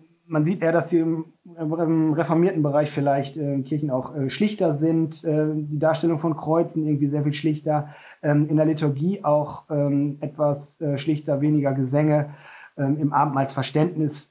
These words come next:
theologisch, äh, unterschiedlich, aber, ähm, selbst da würde ich, äh, würde ich jetzt eher das Verbindende sehen und, äh, nicht die Gegensätze. Und meine Kollegin kommt eher aus einer reformierten Tradition, ich komme eher aus einer lutherischen Tradition und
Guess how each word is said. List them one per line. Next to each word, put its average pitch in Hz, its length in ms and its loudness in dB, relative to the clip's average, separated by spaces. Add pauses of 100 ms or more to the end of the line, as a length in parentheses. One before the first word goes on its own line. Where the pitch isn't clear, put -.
(100)
theologisch, 139 640 2
äh, 123 140 -4
unterschiedlich, 135 960 -4 (200)
aber, 131 420 2
ähm, 117 420 2
selbst 113 320 -6
da 127 240 2
würde 127 160 0
ich, - 420 -8
äh, 131 160 -8 (1200)
würde 120 180 -6
ich - 80 -10
jetzt 120 180 -6
eher 127 360 2
das 127 200 -6
Verbindende 135 540 2
sehen 135 280 0
und, 127 360 -2
äh, 120 320 -2 (420)
nicht 143 180 0
die 139 60 2
Gegensätze. 135 580 2
Und 127 280 0 (180)
meine 139 240 2
Kollegin 165 320 2
kommt 147 180 0
eher 147 120 2
aus 139 100 -2
einer 127 100 -2
reformierten 143 360 2
Tradition, 131 560 0
ich 135 140 -4
komme 131 260 2
eher 135 120 2
aus 127 160 0
einer 127 80 4
lutherischen 127 380 0
Tradition 120 600 0
und 117 140 -2